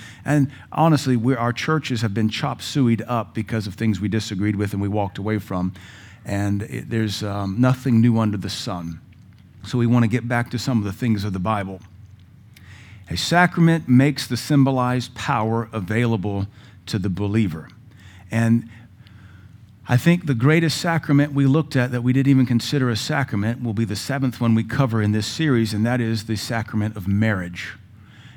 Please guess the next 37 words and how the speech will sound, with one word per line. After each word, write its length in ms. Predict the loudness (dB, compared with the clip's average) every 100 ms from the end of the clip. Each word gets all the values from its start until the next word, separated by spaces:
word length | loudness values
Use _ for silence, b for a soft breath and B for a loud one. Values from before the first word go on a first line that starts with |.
| B
And 160 | -2 2
when 140 | 4
we 180 | 6 4
understand 680 | 2 2 2 0 -2 2 2
this 140 | 2 0
definition 680 | -2 0 2 2 2 -2
in 120 | -2 -2
light 280 | -2 -4
of 160 | -6 -2
marriage, 600 | 2 4 2 0 -8 -10
that 140 | -6 -2
it 100 | -2
is 140 | -2
a 140 | -2 0
ritual, 580 | 0 0 -2 -4 -2
a 80 | -4
sacrament 640 | -6 -6 -6 0 2 2 2
is 160 | -4
a 100 | -4
ritual 400 | -2 -2 -2 -6
that 100 | -6
makes 320 | -6 -8 -8 -12
power 420 | -6 -4 -2 -2
available, 640 | -2 -2 0 -2 -4 -8 B B B B B
that 180 | 0 0
is 140 | 2
no 160 | 4 4
more 180 | 4
greatly 600 | 2 -2 -2 -2 -2 -2 -6 B B B
symbolized 720 | -4 2 2 2 -2 -2 -4
or 60 | -2
demonstrated 580 | 0 0 -2 -4 -4 -2
than 140 | -2
in 100 | 0
a 60 | 0
marriage 400 | 0 -2 -4 -6
ceremony. 640 | -2 0 0 -2 -6 -14